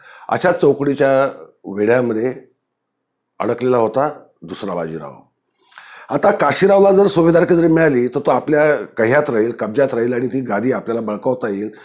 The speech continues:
जप्त करता येईल होळकरांचं संस्थान, असा होरा होता दौलतराव शिंदेचा आणि म्हणूनच बाजीराव पेशवाचा. त्यामुळे त्यांनी काय केलं की काशीराव होळकरांना पुण्यात ठेवून घेतलं, परंतु त्यांना झुलवत ठेवलं.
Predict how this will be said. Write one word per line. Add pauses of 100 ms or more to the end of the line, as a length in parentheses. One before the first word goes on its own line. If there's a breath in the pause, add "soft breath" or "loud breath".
(200 loud breath)
जप्त
करता
येईल
होळकरांचं
संस्थान, (380 loud breath)
असा
होरा
होता (500 loud breath)
दौलतराव
शिंदेचा (160)
आणि
म्हणूनच
बाजीराव
पेशवाचा. (760 loud breath)
त्यामुळे
त्यांनी
काय
केलं
की
काशीराव
होळकरांना
पुण्यात
ठेवून
घेतलं,
परंतु
त्यांना
झुलवत
ठेवलं.